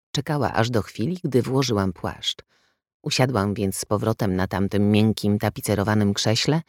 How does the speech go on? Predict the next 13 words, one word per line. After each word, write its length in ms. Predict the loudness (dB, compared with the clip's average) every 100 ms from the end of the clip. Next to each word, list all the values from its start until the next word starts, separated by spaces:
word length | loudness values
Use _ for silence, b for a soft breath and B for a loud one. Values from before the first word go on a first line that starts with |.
| B B B
i 100 | 0
otworzyłam 560 | 0 0 0 2 0 -2
książkę. 640 | -6 -6 -10 -12 -12 -16 -18 _ _ _ _
Zaczęłam 440 | -4 -2 -2 -4 0
dedykację. 920 | 2 0 0 -2 -2 -10 -12 -16 -20 _ _
Pisałam 460 | -8 -4 -2 -2 0
właśnie 480 | 0 4 4 6
jej 140 | 4 2 2
imię. 400 | 4 4 2 -2 B B B _ 2
Najpierw 540 | 4 4 2 -2 -4 -6 2
R, 380 | 4 4 0 -4
następnie 760 | -4 -6 -2 0 0 -2 -4 -4 _ -4
O. 260 | -4 -8